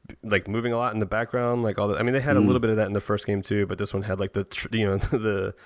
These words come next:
Speaker 1: the forest with the trees and the faces
Speaker 2: Yeah.
Speaker 1: back there, which just looked so stupid, and you would see, like, characters pop out and here and there, and it was kind of a cute little thing too, but, um, yeah, I played it mostly, uh, at home.
Speaker 2: Yeah, I thought that stage was so atmospheric and cool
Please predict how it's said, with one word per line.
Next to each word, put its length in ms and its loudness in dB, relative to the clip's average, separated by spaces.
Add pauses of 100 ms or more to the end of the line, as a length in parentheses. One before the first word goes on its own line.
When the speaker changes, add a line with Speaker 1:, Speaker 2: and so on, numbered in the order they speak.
(200)
Speaker 1:
the 60 -4
forest 440 0
with 100 -4
the 80 -6
trees 300 0
and 100 0
the 40 0
faces 380 0
Speaker 2:
Yeah. 140 0
Speaker 1:
back 120 -2
there, 300 2
which 200 -2
just 300 -6
looked 140 -4
so 120 -2
stupid, 380 -2
and 100 2
you 100 2
would 100 0
see, 160 -2
like, 180 -2
characters 400 -2
pop 240 -2
out 180 0
and 80 -4
here 160 2
and 140 0
there, 240 0
and 160 -6
it 580 -20
was 120 -6
kind 140 2
of 60 2
a 60 -2
cute 180 -4
little 160 0
thing 220 -2
too, 400 -4
but, 140 -2
um, 340 -2 (840)
yeah, 240 2
I 40 4
played 220 0
it 40 0
mostly, 400 0
uh, 320 -2
at 140 -6
home. 340 -8 (460)
Speaker 2:
Yeah, 280 4
I 80 4
thought 260 2
that 180 6
stage 360 2
was 120 0
so 400 0 (340)
atmospheric 540 0
and 120 0
cool 360 0